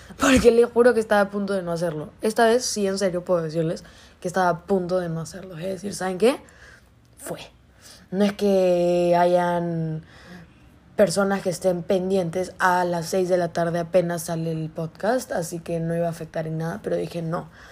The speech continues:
Para mi satisfacción cerebral, mental y personal, lo voy a hacer. Y lo voy a subir a la hora y va a salir todo bien y todo va a estar bien. Entonces,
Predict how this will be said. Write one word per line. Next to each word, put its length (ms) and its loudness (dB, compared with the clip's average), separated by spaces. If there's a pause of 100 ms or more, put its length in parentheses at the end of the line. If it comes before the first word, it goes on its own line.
(280)
Para 160 0
mi 140 -2
satisfacción 560 -2
cerebral, 640 2
mental 600 0
y 100 -6
personal, 840 -4 (880)
lo 160 4
voy 120 4
a 80 -2
hacer. 300 -8 (200)
Y 60 2
lo 100 6
voy 80 6
a 100 0
subir 240 -4
a 60 -2
la 160 0
hora 400 4
y 100 -4
va 120 -4
a 20 -6
salir 360 -6
todo 200 0
bien 320 0
y 80 -10
todo 220 -6
va 100 -6
a 20 -10
estar 240 -12
bien. 220 -12 (400)
Entonces, 1080 0